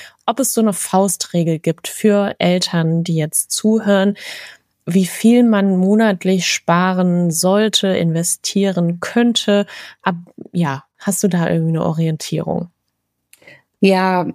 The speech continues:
Speaker 2: ehrlich gesagt ist das so individuell, wie auch die Familiengestaltung vielleicht und wir Personen so unterschiedlich sind, weil, ähm,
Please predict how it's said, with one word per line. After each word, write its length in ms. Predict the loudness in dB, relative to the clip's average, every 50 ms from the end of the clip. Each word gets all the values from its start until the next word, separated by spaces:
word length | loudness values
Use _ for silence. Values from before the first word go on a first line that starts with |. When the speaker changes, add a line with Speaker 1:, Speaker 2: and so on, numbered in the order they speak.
| _ _ _
Speaker 2:
ehrlich 320 | -4 -2 -2 -2 -2 0 2
gesagt 320 | 0 2 4 2 2 2
ist 220 | -2 -6 -4 0 -2
das 160 | -2 0 2
so 80 | 0
individuell, 800 | 2 4 4 2 2 2 0 -2 0 0 0 0 2 0 0 0
wie 140 | 0 0 0
auch 180 | 0 -2 -4
die 160 | -4 -4 -4 0
Familiengestaltung 1040 | 2 0 2 2 2 2 2 0 0 -2 -4 -4 -2 -2 -2 -2 -2 -2 -4 -4
vielleicht 360 | -4 -4 -2 -2 -2 -2 -2 -2
und 140 | -4 0
wir 100 | -2 -2
Personen 460 | -2 -2 -4 -4 -2 -2 -2 0 0 0
so 140 | 0 0
unterschiedlich 680 | -2 -2 -2 -2 -4 -4 -2 -4 -4 -2 -2 -4 -4 -2
sind, 280 | -2 0 0 0 0 0
weil, 460 | 0 0 2 2 0 0 -2 -2 -2
ähm, 320 | -2 0 0 0 0 -2